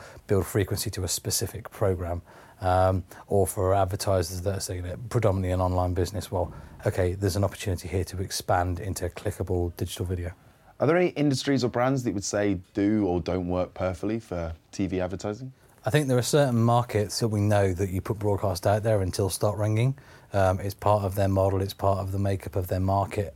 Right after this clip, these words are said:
Speaker 1: and it's finding ways to use it differently. And that can often be from, from a creative perspective, um, you know, to find something that will generally, genuinely drive standout. Um,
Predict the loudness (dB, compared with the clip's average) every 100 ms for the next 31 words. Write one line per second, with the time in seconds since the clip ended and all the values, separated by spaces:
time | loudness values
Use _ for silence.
0 | -4 -4 -2 -4 0 0 2 2 2 2
1 | -2 -2 0 0 -2 -4 -4 -2 -2 2
2 | 2 2 -4 -16 -18 -18 -8 2 4 4
3 | 2 2 -2 -2 -4 -4 -2 -2 2 4
4 | 4 2 -2 -4 0 0 2 0 0 -4
5 | -20 -20 -4 2 6 6 4 2 0 -2
6 | 0 0 0 0 0 0 2 2 2 0
7 | -2 -4 -2 2 4 4 2 0 0 -2
8 | -4 -10 -8 -2 -2 -2 -6 -8 -16 -20
9 | -20 -20 -10 2 6 8 8 6 4